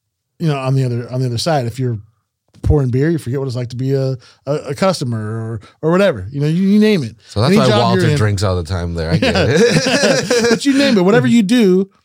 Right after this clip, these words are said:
Speaker 1: it's, you forget what it's like to be on the other side of what you're serving, right? So I, the, and for them, they don't get in trouble. So they don't know what it's like to be on the other side.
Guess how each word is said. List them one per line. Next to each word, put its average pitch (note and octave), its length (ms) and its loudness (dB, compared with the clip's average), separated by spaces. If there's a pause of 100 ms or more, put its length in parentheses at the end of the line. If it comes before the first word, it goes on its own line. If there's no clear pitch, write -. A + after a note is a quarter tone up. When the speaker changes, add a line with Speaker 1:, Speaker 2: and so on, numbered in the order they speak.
(220)
Speaker 1:
it's, D#3+ 200 -6
you F3 240 0
forget E3 300 0
what A3 80 2
it's F#3+ 120 0
like E3+ 140 -2
to D3 60 -2
be D#3 400 2 (240)
on C#3+ 200 0
the C#3 100 2
other C#3 160 2
side C3+ 240 0
of A#2 100 -2
what C3 160 -2
you're A#2+ 120 -6
serving, G2+ 380 -4
right? B2+ 200 -8 (320)
So D#3+ 160 -2
I, D3 280 -6 (120)
the, D#3 320 -6
and D3 340 -2
for E3 160 0
them, F#3 220 2
they D#3+ 80 4
don't F#3 120 2
get E3+ 100 -4
in A#2 60 -6
trouble. C3 460 -2 (220)
So - 120 -4
they E3+ 60 0
don't G3 80 -2
know D3+ 80 2
what C#3+ 80 2
it's A#2 100 -6
like C3 140 -2
to - 80 -10
be B2+ 160 -2
on B2 80 -4
the A#2+ 60 -6
other G2+ 120 -10
side. G#2 300 -10